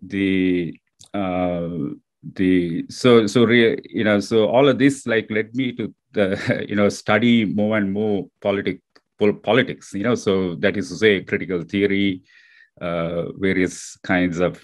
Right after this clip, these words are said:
you know, and, and Marxism, political economy and Marxist philosophy, and, you know, and other strands of, uh, uh, the think-, uh, you know, critical theory coming out of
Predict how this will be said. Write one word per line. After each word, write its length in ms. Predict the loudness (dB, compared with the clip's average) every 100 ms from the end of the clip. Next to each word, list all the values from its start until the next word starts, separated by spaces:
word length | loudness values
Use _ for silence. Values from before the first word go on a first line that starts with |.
| -8
you 160 | -4 -2
know, 200 | -2 -2
and, 280 | -2 -2 -2
and 240 | -2 0
Marxism, 680 | 0 0 -2 -4 -2 0 -2 -4
political 400 | -4 -2 -4 -4
economy 560 | -2 -2 0 0 0
and 180 | -2 -2
Marxist 500 | -4 -8 -10 -12 -6
philosophy, 680 | -2 -2 -2 -4 -4 -4 -4 -12 -20 -20 -20 _ _ _ -4
and, 580 | 0 2 0 -2 -4 -8 -8
you 160 | -6
know, 520 | -4 -4 -4 -6 -8 -12 -20 _
and 220 | -4 -2
other 400 | 0 2 2 2 -4
strands 560 | -10 -2 2 2 0
of, 220 | -4 -4 -6
uh, 380 | -2 0 0 -2 -8 _ _ -14 -12
uh, 340 | -8 -6 -6 -8 -12 _ -8
the 320 | -4 -4 -4 4
think-, 220 | 4 6
uh, 300 | 4 2 0
you 120 | 0
know, 320 | 0 0 -2 -4
critical 400 | -4 0 -2 0
theory 440 | 0 2 2 0
coming 360 | -2 -2 0 0
out 160 | 0
of 180 | -2